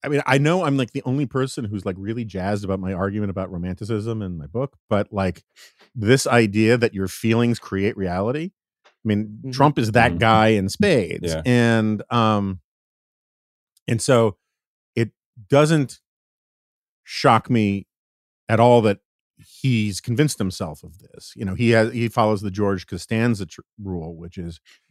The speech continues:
Speaker 1: if you believe it, it's not a lie. So he makes
Speaker 3: Yep.
Speaker 1: himself believe stuff.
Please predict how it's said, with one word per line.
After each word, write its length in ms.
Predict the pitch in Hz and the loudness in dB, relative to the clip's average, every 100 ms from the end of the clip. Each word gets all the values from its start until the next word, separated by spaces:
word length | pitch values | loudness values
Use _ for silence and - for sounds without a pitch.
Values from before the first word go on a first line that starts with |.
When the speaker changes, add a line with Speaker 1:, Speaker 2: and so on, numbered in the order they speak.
| _ - | _ -4
Speaker 1:
if 160 | 104 | -2
you 100 | 107 | -2
believe 440 | 87 98 110 143 110 | -4 0 6 6 6
it, 120 | 92 | 2
it's 160 | 90 113 | -2 -4
not 180 | 95 | -4
a 40 | 87 | -2
lie. 480 | 127 170 107 78 92 | 0 0 0 -4 -8
So 160 | 113 | -6
he 120 | 98 | -4
makes 240 | 98 104 - | -2 -2 -2
Speaker 3:
Yep. 60 | - | -4
Speaker 1:
himself 280 | 110 95 | -4 -6
believe 360 | 107 107 185 139 | -4 -2 -2 -4
stuff. 460 | - - 110 - | -8 -12 -12 -18